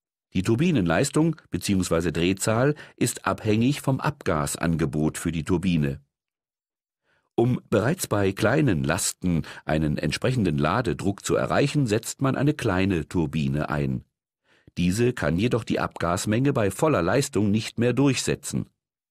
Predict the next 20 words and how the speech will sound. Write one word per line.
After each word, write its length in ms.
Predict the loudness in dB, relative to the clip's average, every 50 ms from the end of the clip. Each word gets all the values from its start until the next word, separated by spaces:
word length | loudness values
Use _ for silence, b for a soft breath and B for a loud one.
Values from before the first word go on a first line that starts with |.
| _ _ _ _ _
Zur 200 | 0 2 2 4
Entlastung 600 | 2 2 2 2 0 0 0 0 0 2 2 2
benötigt 460 | 2 2 2 2 2 0 -2 -2 0
man 180 | 0 0 0 0
eine 200 | 0 0 2 2
Umgehung 580 | 2 2 0 2 2 4 4 4 4 4 2 2
der 160 | 0 -2 0
Turbine, 600 | 0 0 0 2 2 2 2 2 2 2 0 b b b b b b b b 0
den 180 | 0 0 0 -2
sogenannten 680 | -2 -2 -2 0 0 0 -2 -2 -2 -2 0 0 0 0
Bypass. 680 | 0 0 0 -2 -2 -2 -2 -2 -2 -2 -6 -8 -10 -14 _ _ _ _ _ _ _ _ _ _ _ _ _ _ _ _ _
Die 60 | 0 0
Ladedruckregelklappe 1600 | 2 2 2 2 0 0 -4 -2 -4 -4 -4 -2 -2 0 0 0 2 2 0 0 0 0 -2 -2 0 2 2 2 2 2 0
verschließt 580 | -2 -4 -4 -4 0 0 2 2 2 0 0
den 160 | 0 0 0 0
Bypass 640 | 0 0 0 0 -2 -2 -2 -2 0 -2 -2 -4
zwischen 460 | -6 -4 -2 -2 0 0 0 -2 0 0
Turbineneintritt 1160 | 0 0 0 0 0 2 0 0 -2 0 0 0 0 -2 0 -2 -2 -2 -2 -4 -8 -8 -2 _
und 420 | 0 0 0 -2 -4 -8 -6 -2
Austritt. 540 | 0 0 0 0 -4 -6 -6 -6 -6 -10